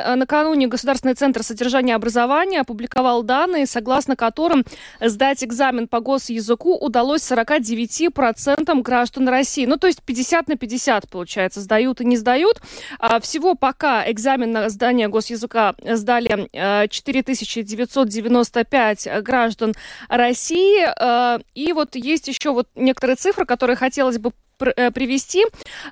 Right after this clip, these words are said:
А, наилучшие результаты, э, экзаминируемые показали при проверке навыков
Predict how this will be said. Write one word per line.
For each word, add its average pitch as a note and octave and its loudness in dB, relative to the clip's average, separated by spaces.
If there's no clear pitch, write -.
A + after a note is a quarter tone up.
А, A3+ 4
наилучшие C#4 2
результаты, B3+ 0
э, A3+ 2
экзаминируемые C4 2
показали B3 0
при C#4+ 0
проверке C4 0
навыков B3+ 0